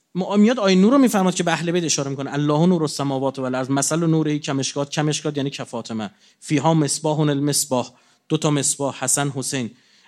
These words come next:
«فی زجاجه»، در فاطمه. از زجاجه، چه فاطمه‌ای؟ «که انها کوکب دری»، مانند ستاره درخشان.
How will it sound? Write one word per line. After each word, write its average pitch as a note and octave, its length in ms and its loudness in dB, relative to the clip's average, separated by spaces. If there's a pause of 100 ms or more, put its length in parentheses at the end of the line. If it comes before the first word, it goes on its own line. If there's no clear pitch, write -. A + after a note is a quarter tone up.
(300)
«فی F3+ 260 2
زجاجه»، C#3 480 2
در C#3 180 -2
فاطمه. B2+ 520 -4
از E3 180 0
زجاجه، C3 420 -4
چه F#3+ 140 -2
فاطمه‌ای؟ C3 520 -2
«که C#3+ 140 -6
انها C#3+ 320 0
کوکب D3 500 -2
دری»، B2+ 300 -2
مانند C3 360 0
ستاره C#3 500 0
درخشان. A#2+ 560 -4